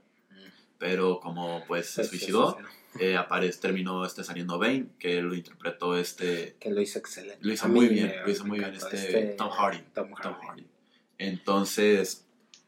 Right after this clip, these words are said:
Speaker 2: eh, sí decían que este Joker no era parte del universo de los demás, eh, superhéroes. Veremos, yo creo que si tiene el suficiente éxito, sí, y los fans lo pedimos.
Speaker 1: Que también ya se fue el otro Batman. O sea, ya
Speaker 2: Ya
Speaker 1: Ben
Speaker 2: se fue
Speaker 1: Affleck
Speaker 2: Ben
Speaker 1: no es
Speaker 2: Affleck,
Speaker 1: Batman.
Speaker 2: ya se fue Ben Affleck.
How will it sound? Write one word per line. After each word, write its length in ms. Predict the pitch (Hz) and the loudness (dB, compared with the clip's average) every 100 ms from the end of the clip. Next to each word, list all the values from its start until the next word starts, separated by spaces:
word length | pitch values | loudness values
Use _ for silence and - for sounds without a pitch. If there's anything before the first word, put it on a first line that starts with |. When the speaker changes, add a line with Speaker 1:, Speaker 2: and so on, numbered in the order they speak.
| - | -6
Speaker 2:
eh, 340 | 92 92 87 - | -2 0 0 -2
sí 220 | - 131 | 6 8
decían 380 | 113 - 113 104 | 8 4 0 0
que 100 | 113 | -4
este 180 | - | 2
Joker 240 | 113 107 113 | 2 2 -2
no 100 | 107 | 0
era 140 | 113 | -2
parte 180 | 107 101 | -2 -4
del 80 | 107 | -2
universo 360 | 101 98 - 104 | -2 -2 -2 -4
de 40 | |
los 100 | 98 | -4
demás, 500 | 90 92 92 - - - | -4 -6 -6 -10 -14 -12
eh, 140 | 90 | -12
superhéroes. 680 | - - 95 98 117 - _ _ _ _ | -12 -12 -4 0 0 -2 _ _ _ _
Veremos, 640 | 80 87 98 110 120 120 120 | -10 -6 -2 2 4 2 2
yo 140 | 107 | 0
creo 160 | 110 113 | 0 -4
que 100 | 120 | -4
si 120 | 92 | -4
tiene 220 | 107 110 | -2 -2
el 80 | 113 | -2
suficiente 480 | - - 110 98 107 | -6 -8 -8 -6 -6
éxito, 420 | - 113 120 113 | -6 -6 0 0
sí, 600 | - - 110 104 104 - - _ - | 0 -6 -4 0 -2 -4 -18 _ -6
y 100 | 98 | 0
los 160 | 95 | 0
fans 200 | 95 98 | 0 -2
lo 140 | 117 - | 0 0
pedimos. 560 | 92 104 127 147 - - | 0 2 2 0 -6 4
Speaker 1:
Que 100 | 143 | 8
también 360 | 135 147 151 | 8 8 8
ya 140 | 139 120 | 8 6
se 120 | 139 | 2
fue 180 | - 120 | 2 2
el 60 | |
otro 260 | 104 - 104 | 2 0 2
Batman. 560 | 113 123 110 101 101 - _ - | 2 2 0 -4 -6 -20 _ -16
O 40 | |
sea, 200 | - 98 | -6 -6
ya 160 | 92 101 | 0 4
Speaker 2:
Ya 20 | |
Speaker 1:
Ben 120 | 117 | 6
Speaker 2:
se 80 | 110 | 6
fue 120 | - 123 | 4 6
Speaker 1:
Affleck 40 | |
Speaker 2:
Ben 80 | 104 | 8
Speaker 1:
no 60 | 113 | 8
es 40 | |
Speaker 2:
Affleck, 220 | 110 113 107 | 6 6 4
Speaker 1:
Batman. 160 | - | 2
Speaker 2:
ya 80 | 101 | -2
se 80 | 98 | -2
fue 140 | - | -2
Ben 160 | 98 95 | -2 -2
Affleck. 300 | 92 92 92 | -4 -6 -10